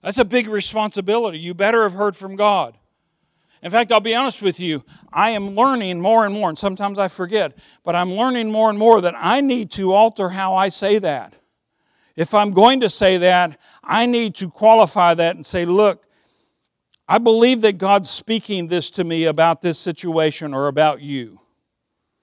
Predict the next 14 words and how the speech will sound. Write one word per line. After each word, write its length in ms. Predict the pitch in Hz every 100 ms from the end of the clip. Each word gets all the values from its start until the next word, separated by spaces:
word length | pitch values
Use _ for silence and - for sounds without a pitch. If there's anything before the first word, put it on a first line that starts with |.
| _ _ _ -
And 100 | 151
I 80 | 160
pray, 360 | - 202 196
God, 300 | 170 165 180
I'm 200 | 160 160
right. 460 | 160 156 120 - _ _ _ _ _ _ _ _ _ _ _ -
But 220 | 156 -
you 100 | 220
take 320 | 208 196 170
it 100 | 170
and 80 | 143
you 140 | 170 175
judge 380 | 127 147 131
it." 200 | 87 _